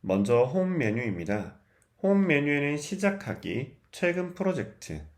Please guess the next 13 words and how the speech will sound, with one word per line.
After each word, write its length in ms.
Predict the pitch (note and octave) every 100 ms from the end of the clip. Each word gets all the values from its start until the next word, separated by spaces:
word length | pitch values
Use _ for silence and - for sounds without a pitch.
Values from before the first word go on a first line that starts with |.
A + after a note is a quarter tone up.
| _
학습 420 | - D3 - C#3+
단원 300 | - F2 F#2
계획, 600 | F2+ E2+ D#2+ G#2+ C#3 - _ _ _
코어 240 | E3 E3
세트 360 | E3 E3 - D#3+
모델이 460 | A2 G2 A#2+ C3
있습니다. 640 | A#2 - E2+ D#2+ F2+ D#2+ - _ _ _ _ _ _ _ _ _ _ _
시작하기는 800 | _ - F3 G3 G3 F3+ F3 F3 E3
두 160 | C3+
번째 360 | C3 E3 D#3+ E3
메뉴인 560 | A#2+ G#2 F#2 A#2 D#3+ -
시작으로 760 | - E3+ F3+ E3+ E3+ D3+ D#3
연결됩니다. 760 | G2 G#2 A#2+ G2+ E2 D#2 D#2